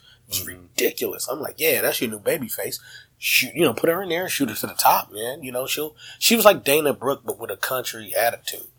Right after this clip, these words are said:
Speaker 1: And it was
Speaker 2: Yeah.
Speaker 1: really nice. And nope, they just made her heel because she's a powerful person. I'm like, "Get the fuck outta here," you know? You, like, that's what I don't, I don't like those type of stereotypes. Like, Keith Lee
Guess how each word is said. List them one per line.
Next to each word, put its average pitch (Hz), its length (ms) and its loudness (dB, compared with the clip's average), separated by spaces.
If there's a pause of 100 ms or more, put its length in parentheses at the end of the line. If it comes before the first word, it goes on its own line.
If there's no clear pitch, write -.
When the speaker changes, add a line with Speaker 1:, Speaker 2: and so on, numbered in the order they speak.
(280)
Speaker 1:
And 101 100 -2
it 107 100 -4
was - 240 -4
Speaker 2:
Yeah. 117 140 -18
Speaker 1:
really 147 320 0
nice. 127 400 -2 (600)
And 117 500 2
nope, - 300 0 (180)
they 113 100 -2
just - 140 -10
made 127 220 0
her 120 120 -2
heel 110 460 -2 (140)
because - 220 -6
she's 101 240 -6
a 95 100 -6
powerful 90 560 2
person. - 320 -6 (120)
I'm 69 160 -8
like, 85 160 -10
"Get - 120 -8
the - 40 -8
fuck - 180 -2 (100)
outta - 120 -8
here," - 160 -16
you 117 80 -14
know? 120 200 -8 (220)
You, - 140 -12 (420)
like, 147 160 8
that's 175 220 8
what 143 100 10
I 135 100 8
don't, 120 300 2 (420)
I 120 60 -2 (120)
don't 139 260 2
like 113 240 -2
those 98 200 -6
type - 240 -6
of - 80 -16
stereotypes. - 720 -4
Like, - 160 -12
Keith - 320 0
Lee 117 300 -6